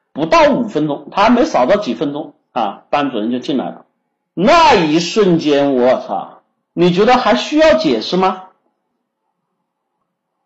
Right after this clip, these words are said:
还需要说明吗？他一下子居然把我们全班都抬到台上了。老师进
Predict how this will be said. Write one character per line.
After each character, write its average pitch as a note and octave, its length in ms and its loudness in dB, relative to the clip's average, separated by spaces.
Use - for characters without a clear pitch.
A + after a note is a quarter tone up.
还 E3+ 200 0
需 A#3 200 -6
要 C4+ 160 4
说 B3 280 0
明 D#3+ 200 2
吗？ D#3+ 300 -2
他 D4+ 160 2
一 B3+ 220 2
下 G4 280 2
子 C4 120 2
居 - 180 -2
然 B3+ 180 4
把 G#3+ 140 4
我 G3 120 2
们 F3+ 120 -2
全 A#3 320 0
班 F4 220 4
都 C4 80 6
抬 D#3 220 2
到 F3 100 4
台 B2+ 200 0
上 C3 160 0
了。 - 220 -10
老 F3 220 4
师 E4+ 80 0
进 A#4 160 0